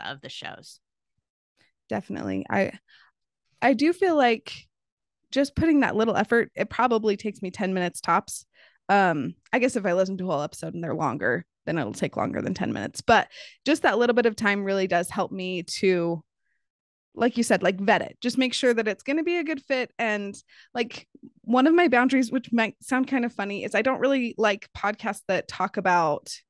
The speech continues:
Speaker 2: weight loss or you have to change your body to be happy. Like, that's just not really my jam. And so I just never have those on my show.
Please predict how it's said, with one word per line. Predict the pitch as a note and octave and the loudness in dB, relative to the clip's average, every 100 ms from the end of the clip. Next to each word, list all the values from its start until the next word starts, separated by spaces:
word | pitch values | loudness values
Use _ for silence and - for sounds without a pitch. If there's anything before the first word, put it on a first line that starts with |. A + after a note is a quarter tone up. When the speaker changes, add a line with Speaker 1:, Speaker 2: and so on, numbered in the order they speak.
| _ - _ - | _ -20 _ 0
Speaker 2:
weight | D#4+ C4+ | 2 4
loss | D4 D4 - - | 4 4 0 -2
or | A3 G#3+ G#3 G3 F#3 F#3 _ _ _ _ _ _ _ - | 4 4 6 4 2 -4 _ _ _ _ _ _ _ -6
you | B3 | 0
have | B3+ | 0
to | A#3 | 0
change | G#3+ B3 A3+ | 0 2 2
your | |
body | A3 A#3 A3+ | 4 2 2
to | G#3 | -2
be | A3+ | -4
happy. | A3+ A3+ A#3+ A#3 _ - | -4 -6 -6 -8 _ -6
Like, | A3 | 0
that's | A3 A#3+ - | 2 0 -2
just | A3 | -4
not | G#3+ | -4
really | F#3 G#3+ | -2 -2
my | G#3+ G3 | -2 -2
jam. | C4+ C#4+ C4 _ - | 0 2 0 _ -6
And | A#3+ A#3 | -4 -2
so | - G#3+ G3+ G3 - _ G3 | 2 2 2 -2 -10 _ -8
I | G#3 | -6
just | F3+ F#3+ | -6 -4
never | E3+ D#3+ D#3+ | -2 -2 -4
have | E3+ E3+ | -4 -4
those | C3+ E3 | -4 -4
on | F#2 | -6
my | F#2 | -6
show. | - D3 | -4 -6